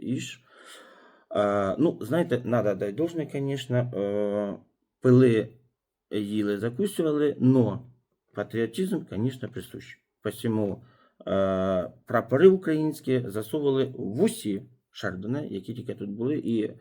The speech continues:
е, бутилки з-під вина. Е, хто у нас тут на фотографіях? М,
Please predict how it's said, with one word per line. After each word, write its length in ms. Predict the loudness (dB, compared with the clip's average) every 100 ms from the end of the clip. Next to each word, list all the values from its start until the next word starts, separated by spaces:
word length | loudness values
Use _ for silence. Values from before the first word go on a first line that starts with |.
| _ _ _
е, 920 | -6 -4 -2 -4 -2 -2 -2 -4 -6
бутилки 500 | -8 -10 -6 -4 -4
з-під 200 | -6 -6
вина. 320 | -6 -6 -8 -16 -20 -20 -20 -20 -20 -20 -20 _ _ _
Е, 800 | 0 2 2 2 0 -2 -2 -4 -6
хто 240 | 0 4
у 60 | 4
нас 160 | 2
тут 200 | -4 -6
на 140 | -6 -6
фотографіях? 960 | -8 -6 -4 2 2 2 0 0 -4 -20 _ _ _ _ _ _
М, 460 | -8 -6 -4 -4